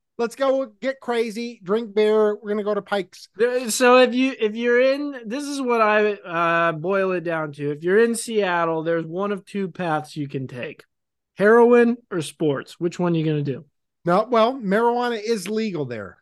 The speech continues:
Speaker 1: now, so you gotta, you gotta get, splinter that off the heroin thing. So I mean, not, I mean, half the, half the population isn't dying next week.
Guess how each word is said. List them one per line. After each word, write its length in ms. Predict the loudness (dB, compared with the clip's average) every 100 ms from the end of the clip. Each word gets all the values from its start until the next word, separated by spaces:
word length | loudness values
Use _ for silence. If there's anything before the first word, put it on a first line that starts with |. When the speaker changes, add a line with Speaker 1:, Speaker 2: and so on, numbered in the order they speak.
| _ -4
Speaker 1:
now, 360 | -2 -4 -8 -16
so 520 | -10 2 6 6 6
you 180 | 6 4
gotta, 200 | 2 2 -2
you 120 | -4
gotta 220 | 0 0
get, 240 | 0 -6 -14 -12
splinter 640 | -8 -6 2 4 6 6
that 240 | 6 6 6
off 240 | 4 4
the 100 | 2
heroin 540 | 2 2 0 -2 -8 -10
thing. 260 | -12 -12 -6
So 340 | 2 4 4
I 200 | 2 2
mean, 220 | 4 4
not, 160 | 2 -2 _ -20 _ _ 0
I 60 | 4
mean, 160 | 4
half 300 | 4 2 0
the, 140 | -2 -6
half 240 | 0 0 0
the 100 | -2
population 640 | 0 0 0 -2 -2 -4
isn't 260 | -4 -6 -4
dying 420 | -4 -2 -4 -6
next 300 | -10 -12 -14
week. 340 | -12 -14 -16